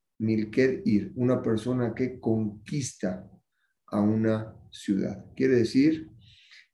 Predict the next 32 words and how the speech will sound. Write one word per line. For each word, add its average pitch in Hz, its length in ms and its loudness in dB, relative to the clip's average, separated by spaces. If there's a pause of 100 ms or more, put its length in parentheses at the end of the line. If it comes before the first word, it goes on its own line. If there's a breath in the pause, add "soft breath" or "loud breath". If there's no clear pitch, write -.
(200)
una 185 300 6
persona 143 520 2
que - 380 0
en 113 180 0
realmente 135 560 4
domina 123 360 2
su 113 160 -2
instinto 110 520 2
de 101 60 2
no 117 60 2
enojarse 113 580 0 (240)
y 117 100 -2
no 127 160 2
vengarse 127 540 6
de 110 60 2
la 101 120 0
persona, 101 400 -2
y 101 40 2
muchas 123 260 2
veces 120 160 4
dejamos 120 440 2
pasar 110 280 0
las 104 180 0
cosas, 170 560 -4 (440 soft breath)
esa 123 240 4
persona 123 280 0
le 123 140 4
llama 127 300 4
que 131 100 2
es 127 140 2
más 127 200 2
fuerte 156 840 8